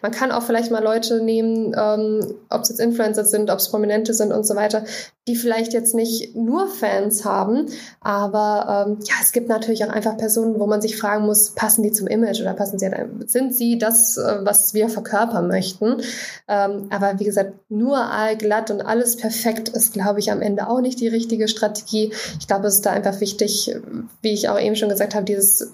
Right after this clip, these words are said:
Feingefühl mit in den Alltag zu nehmen, mit in den, ähm, Job zu nehmen und dann halt einfach abzuwägen, ähm, ist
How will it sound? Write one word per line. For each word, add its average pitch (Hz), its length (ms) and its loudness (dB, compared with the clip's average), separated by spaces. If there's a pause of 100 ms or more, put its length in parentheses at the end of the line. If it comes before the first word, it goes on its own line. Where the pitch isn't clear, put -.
Feingefühl 233 880 0
mit 214 260 -2
in 214 100 2
den 202 120 0
Alltag 208 380 0
zu 214 100 2
nehmen, 208 260 2 (240)
mit 202 140 0
in 208 120 2
den, 202 320 2
ähm, 202 240 0
Job 208 240 0
zu 202 140 2
nehmen 196 220 2
und 196 100 0
dann 196 140 2
halt 196 140 -2
einfach 190 220 -6
abzuwägen, 202 880 -2 (380)
ähm, 196 480 0 (180)
ist - 360 0